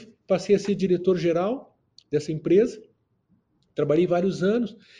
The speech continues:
e essa empresa foi vendida pra um grupo brasileiro,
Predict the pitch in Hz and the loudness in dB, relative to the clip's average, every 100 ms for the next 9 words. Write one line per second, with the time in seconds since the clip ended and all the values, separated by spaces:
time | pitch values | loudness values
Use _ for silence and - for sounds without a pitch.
0 | - - 175 214 196 214 208 208 226 220 | -12 -6 -2 -2 0 0 -2 -2 -2 0
1 | 202 202 208 214 214 208 208 190 208 208 | -2 -2 -2 -2 -4 -4 -4 -2 -4 -2
2 | 196 190 185 196 233 294 | 0 0 0 0 0 -4